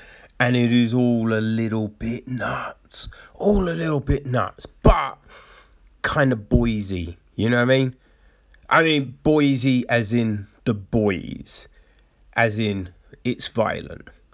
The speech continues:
You, you get my grift, people? Are you? Now, other things within this first episode, right? So we learned that Mark, he, he, there's a girl at school he likes, you know,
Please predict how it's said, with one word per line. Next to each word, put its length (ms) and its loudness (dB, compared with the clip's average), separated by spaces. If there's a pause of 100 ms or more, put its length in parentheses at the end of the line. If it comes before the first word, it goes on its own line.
(280)
You, 200 -2
you 200 -6
get 240 -2
my 140 0
grift, 340 -4
people? 540 -2 (440)
Are 160 4
you? 360 0 (680)
Now, 300 2
other 240 2
things 420 -2
within 300 -2
this 120 -4
first 380 -6
episode, 540 -12 (480)
right? 240 0
So 160 0
we 240 -2
learned 580 2
that 300 2 (1400)
Mark, 460 2 (160)
he, 360 -4
he, 120 0
there's 240 0
a 40 0
girl 360 2
at 100 -4
school 320 2
he 100 4
likes, 800 -4 (840)
you 120 4
know, 260 6